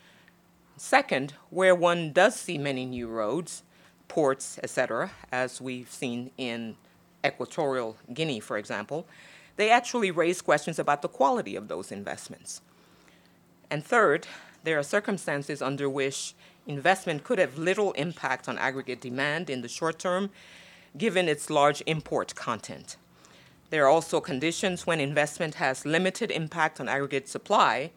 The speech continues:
in the medium term, if roads lead to nowhere. And there are cases where investment has limited impact on foreign exchange earnings because roads lead to an expansion of domestic production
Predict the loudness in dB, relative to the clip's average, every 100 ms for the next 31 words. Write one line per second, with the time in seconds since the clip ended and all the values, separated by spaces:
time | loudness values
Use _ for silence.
0 | -12 -10 -6 -6 -4 -6 -6 -6 -6 -8
1 | -14 -20 -20 _ _ -4 -4 0 4 4
2 | 4 0 -6 -6 -6 -6 -2 0 0 -4
3 | -8 -12 -20 _ _ _ -20 _ _ -20
4 | -20 -20 -10 -4 6 8 8 6 0 -2
5 | -4 -8 -8 -2 0 0 0 2 2 0
6 | -6 -6 -8 -4 -2 -2 -4 -6 -8 -10
7 | -8 -8 -8 -16 -8 -4 -4 2 4 4
8 | 0 0 0 0 -2 -2 -4 -8 -14 -20
9 | -20 -20 -20 -20 _ -8 2 2 4 4
10 | 6 6 2 -4 -4 -4 -4 -4 -6 -8
11 | -6 -6 0 2 2 0 -2 0 0 0
12 | -2 -4 -2 -2 -2 -6 -10 -10